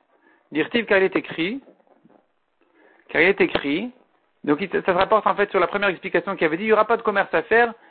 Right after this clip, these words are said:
tellement ça sera riche. Il y aura, les, les trésoriers n'auront pas besoin de s'occuper de ça.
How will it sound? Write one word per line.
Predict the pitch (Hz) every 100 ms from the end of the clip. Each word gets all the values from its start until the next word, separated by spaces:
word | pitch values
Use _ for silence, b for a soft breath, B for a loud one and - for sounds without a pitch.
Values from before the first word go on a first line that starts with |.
| b b
tellement | - 214 214 226
ça | 208 190
sera | - 175
riche. | 170 143 -
Il |
y | 151
aura, | 156 165
les, | 165
les | 156
trésoriers | 151 170 175 196
n'auront | 185 160 170 160 160
pas | 190
besoin | 180 185
de | 175
s'occuper | 170 160 175
de | 147 -
ça. | 123 113